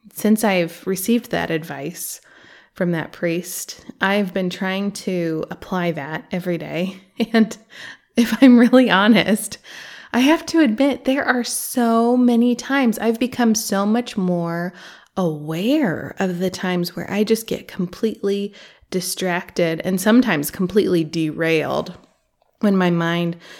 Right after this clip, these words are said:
starts remembering something and then I go down a rabbit hole.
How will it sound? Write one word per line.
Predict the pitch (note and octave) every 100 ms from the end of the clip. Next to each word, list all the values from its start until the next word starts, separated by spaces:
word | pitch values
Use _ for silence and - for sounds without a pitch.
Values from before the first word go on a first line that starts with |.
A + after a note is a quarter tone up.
| -
starts | - - E3+ E3+ -
remembering | F#3 F3+ A3 G3+ F3 E3+
something | F3 E3 E3+ E3
and | E3
then | D#3+
I | D#3
go | D#3+ E3
down | E3 D#3+ D#3 -
a | D#3
rabbit | D#3+ D3+ D#3 -
hole. | E3 D#3+ D3+ E3